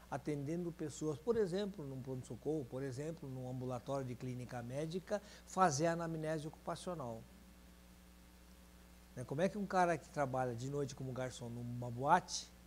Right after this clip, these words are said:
por mais interior que seja, né, vai estar intoxicado por chumbo? Você não vai lembrar nunca, mas o cara, ele fa-, fazia assim de dor, ele chegava no ambulatório assim de dor. Ele tinha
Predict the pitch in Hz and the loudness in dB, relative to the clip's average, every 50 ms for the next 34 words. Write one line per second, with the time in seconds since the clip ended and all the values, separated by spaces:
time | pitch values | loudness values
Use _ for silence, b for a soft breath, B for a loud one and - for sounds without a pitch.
0 | - - - - - - - - - - - 143 139 139 143 165 185 185 165 - | -20 -20 -20 -20 -20 -20 -20 -20 -20 -6 -4 -2 0 0 2 2 2 2 0 0
1 | - - - - - - - 156 143 127 - 139 131 156 170 156 143 - - - | -2 -4 -4 -4 -6 -4 -4 -2 -2 0 0 0 2 2 2 2 0 -2 0 4
2 | 170 202 202 147 - - - - - - - - - - - - 131 143 170 165 | 4 4 4 4 0 -10 -14 -18 -20 -20 -20 -20 -20 -20 -12 -8 -4 -4 -4 -4
3 | B B B B B - 151 156 147 - - - 170 170 160 143 165 151 - - | B B B B B 0 2 2 2 2 2 4 4 4 4 2 -2 -2 -2 -4
4 | - 131 156 151 147 143 135 117 - 127 120 - - 120 107 104 - 131 139 139 | -4 -2 -2 0 0 0 -2 -4 -4 -6 -6 -6 -6 -6 -6 -6 -6 -6 -4 -2
5 | 156 170 180 180 175 175 190 214 220 214 190 180 165 - - B B B B B | 0 0 0 0 0 2 2 2 2 2 2 0 0 -4 -10 B B B B B
6 | - - 143 147 151 175 165 - 196 196 202 208 214 233 - - - - - - | -6 -4 -2 0 0 -2 -2 0 0 2 2 2 0 -2 -4 -10 -18 -20 -20 -20
7 | - - - - - 175 175 185 - - - - - 175 180 - - - - - | -20 -20 -20 -14 -8 -6 -6 -6 -6 -8 -12 -12 -10 -10 -10 -10 -10 -16 -20 -18
8 | - - 180 165 165 175 196 190 147 - - - 170 175 170 151 135 120 117 117 | -14 -12 -10 -8 -6 -4 -6 -6 -6 -10 -10 -8 -6 -6 -6 -6 -6 -8 -10 -8
9 | 120 123 131 131 127 - 160 151 143 156 160 165 156 156 147 143 143 139 135 135 | -8 -8 -8 -8 -8 -8 -8 -6 -6 -4 -4 -6 -6 -6 -8 -8 -8 -8 -6 -6
10 | 135 131 131 - 139 143 156 170 170 - - - - 147 143 135 127 120 113 110 | -6 -8 -8 -8 -8 -6 -6 -6 -8 -8 -12 -12 -10 -10 -10 -10 -10 -12 -12 -12
11 | 107 - - - - - - - - - - - - - - - - - - - | -14 -16 -16 -18 -20 -20 -20 -20 -20 -20 -20 -20 -20 -20 -20 -20 -20 -20 -20 -20
12 | - - - - - - - - - - - - - 131 131 - - 185 175 | -20 -20 -20 -20 -18 -18 -18 -18 -18 -18 -16 -12 -12 -12 -10 -8 -8 -8 -8